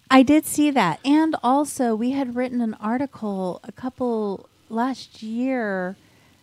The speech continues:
um, a year or so ago, because they were re-, they were gonna come back out with those, uh, tales with Henson's daughter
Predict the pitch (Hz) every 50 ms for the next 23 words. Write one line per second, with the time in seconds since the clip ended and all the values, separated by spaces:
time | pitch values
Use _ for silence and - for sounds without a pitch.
0 | _ _ - 196 190 185 180 170 170 165 165 165 165 - _ _ _ _ _ _
1 | _ _ - 190 185 214 226 254 269 247 196 - - 196 170 165 160 165 170 156
2 | 156 156 156 165 - 220 202 233 220 214 226 226 226 226 233 220 208 226 226 226
3 | 233 233 233 233 226 220 226 _ _ _ _ _ _ _ _ _ _ _ _ -
4 | 202 208 240 233 240 254 240 240 240 233 226 214 208 - - - 262 262 254 247
5 | 240 233 - 240 226 226 226 226 214 - 220 214 208 202 - - - 202 196 190
6 | 190 185 185 185 - - - - _ - - - - - - - _ _ - 190
7 | 190 180 180 170 - - - - 269 262 254 202 151 - - - - - - -
8 | - - _ _ _ _ _ _ _ _ _ _ _ _ _ - 202 202 - -
9 | - 240 233 226 220 - 226 185 180 170 170 - 202 190 208 233 254 247 202 139
10 | - - -